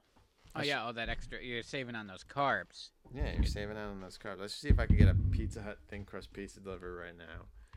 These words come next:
Speaker 1: Uh,
Speaker 2: Oh, God. Can you send a, get, send a stuffed crust my way?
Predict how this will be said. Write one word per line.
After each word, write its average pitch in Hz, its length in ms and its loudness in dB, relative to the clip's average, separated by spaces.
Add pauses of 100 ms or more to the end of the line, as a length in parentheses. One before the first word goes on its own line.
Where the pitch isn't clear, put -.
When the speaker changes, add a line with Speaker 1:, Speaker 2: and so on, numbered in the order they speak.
(640)
Speaker 1:
Uh, 127 720 -8
Speaker 2:
Oh, 120 300 -2
God. - 240 -6
Can 151 160 -4
you 180 100 0
send 220 240 0
a, 147 80 2
get, 165 260 -2 (200)
send 160 260 -2
a 139 40 0
stuffed - 320 -2
crust - 280 -2
my 131 180 2
way? 143 260 0